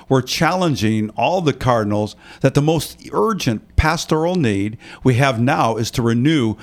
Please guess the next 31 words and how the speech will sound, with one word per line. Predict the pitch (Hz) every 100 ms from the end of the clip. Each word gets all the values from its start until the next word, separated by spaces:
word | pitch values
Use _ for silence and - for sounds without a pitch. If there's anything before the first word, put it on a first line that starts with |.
| -
what | - 117
he | - 156
said | - 139 113 107 - -
was | 131
the | -
luster | 120 101 139 226 - - 90 -
of | 120 107
the |
church, | 107 - 113 71 - - - -
to | 143
make | 139 190 214
it | 208
the | 120
light | 107 110 135
of | 175
the | 175
world | 156 165 165 110 101 - - -
and | 113
salt | 98 - 196 165 165 -
of | 139
the | 131 139
earth | 147 104 92 - - -
that | - 117
Jesus | 87 156 165 127
intended | 110 117 - 180 175 110 98 - -
his | 156 117
body | - 160 170 107
to | 110
be. | 110 165 131 69 - - -
The | 131
luster | 120 143 180 - 120 117